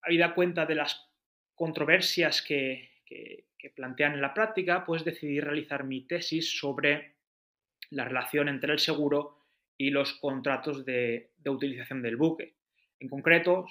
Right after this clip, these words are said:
sobre los efectos que la inclusión de las cláusulas sobre seguro en los, en estos contratos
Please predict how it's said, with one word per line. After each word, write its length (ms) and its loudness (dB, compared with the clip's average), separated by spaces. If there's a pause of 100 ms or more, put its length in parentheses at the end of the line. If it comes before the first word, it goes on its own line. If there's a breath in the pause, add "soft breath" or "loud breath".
sobre 200 -4
los 160 -4
efectos 680 -2
que 380 -2 (360)
la 100 0
inclusión 440 -2
de 80 2
las 360 -2 (140)
cláusulas 400 0
sobre 240 -4
seguro 680 2 (100)
en 100 -8
los, 500 -8
en 100 -10
estos 200 -12
contratos 640 2